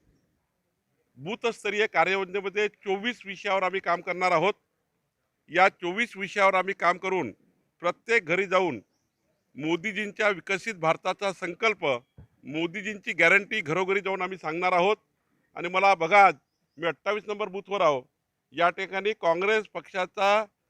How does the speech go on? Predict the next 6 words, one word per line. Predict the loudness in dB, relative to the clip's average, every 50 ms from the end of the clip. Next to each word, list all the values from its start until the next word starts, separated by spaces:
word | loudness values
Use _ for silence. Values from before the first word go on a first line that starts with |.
| _ _ _ _ -20
बूथवरचा | -14 -12 -12 -10 -4 0 0 0 0 0 -2 2 2 4
अध्यक्ष, | 2 2 2 -2 -2 -2 -2 -12 -12 -12 -12 _ _ _ _ _ _ _ _ _ _ _ _ -14
जो | -10
काँग्रेस | -2 -2 0 0 2 -2 -2 -2
पार्टी | 0 -2 -2 -2 -2
चालवायचा, | -4 -4 -2 0 2 0 0 2 2 0 0 0